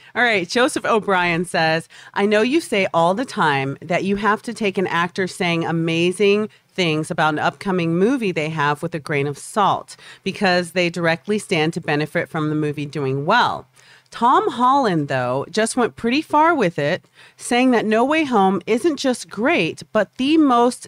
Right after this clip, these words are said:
cinematic superhero film of all time."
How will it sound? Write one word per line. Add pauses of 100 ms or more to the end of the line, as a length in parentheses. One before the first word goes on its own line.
(120)
cinematic
superhero
film
of (100)
all (180)
time."